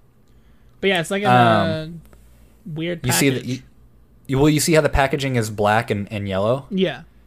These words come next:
Speaker 2: Or like an, like an orange?
Speaker 1: Mm-hmm.
Speaker 2: What does that look like to you? Does that not look like the Overwatch logo?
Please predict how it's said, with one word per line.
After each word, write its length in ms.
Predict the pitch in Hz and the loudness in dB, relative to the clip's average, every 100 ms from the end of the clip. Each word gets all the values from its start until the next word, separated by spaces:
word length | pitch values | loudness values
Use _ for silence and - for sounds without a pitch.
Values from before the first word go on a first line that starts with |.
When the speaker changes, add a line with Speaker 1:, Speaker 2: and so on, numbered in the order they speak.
| - - - _ _ - | -20 -20 -20 _ _ -4
Speaker 2:
Or 180 | 113 110 | 0 2
like 180 | 104 101 | 0 -2
an, 80 | |
like 180 | 95 104 | -8 -6
an 80 | 104 - | -8 -8
orange? 540 | 101 107 120 135 - | -6 -4 -4 -6 -10
Speaker 1:
Mm-hmm. 360 | 165 147 147 156 | -10 -10 -10 -4
Speaker 2:
What 100 | 131 143 | 2 4
does 80 | |
that 120 | 139 120 | 4 4
look 160 | 120 | 4
like 140 | 104 92 | 0 -2
to 100 | 87 | -8
you? 160 | 101 - - - - - - _ _ _ _ _ - - - - | -10 -12 -18 -20 -20 -20 -20 _ _ _ _ _ -20 -20 -16 -4
Does 120 | 123 | 0
that 160 | 160 165 | 2 4
not 200 | 156 147 | 2 2
look 140 | 143 | 2
like 140 | 143 127 | 2 0
the 80 | - | 0
Overwatch 500 | 113 123 135 135 143 | 0 2 4 2 2
logo? 380 | 143 147 151 | 2 2 0